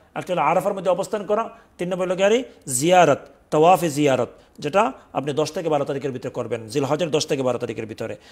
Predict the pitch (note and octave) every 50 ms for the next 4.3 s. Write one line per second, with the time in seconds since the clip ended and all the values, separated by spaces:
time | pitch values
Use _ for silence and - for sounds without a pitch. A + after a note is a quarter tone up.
0 | - - - - - D#3 C3+ - - E3+ E3 G#3+ A3 G#3+ G#3+ - F#3+ D#3+ D#3+ E3
1 | E3 F3+ G#3 F3+ F#3+ G3+ G#3 A3 A#3+ A#3+ A#3 - - - _ _ - D#3+ D#3+ -
2 | E3+ E3+ E3+ D#3+ C#3 - - - - - D3+ D3 C#3+ C#3 - E3 D#3 D3+ D#3 D#3+
3 | F3 E3+ - - F3+ D#3+ C#3 B2+ A#2 F#2+ - - - C#3+ C#3 E3+ E3 F3 F#3 F3
4 | D#3 F3+ F3 D#3 D3+ -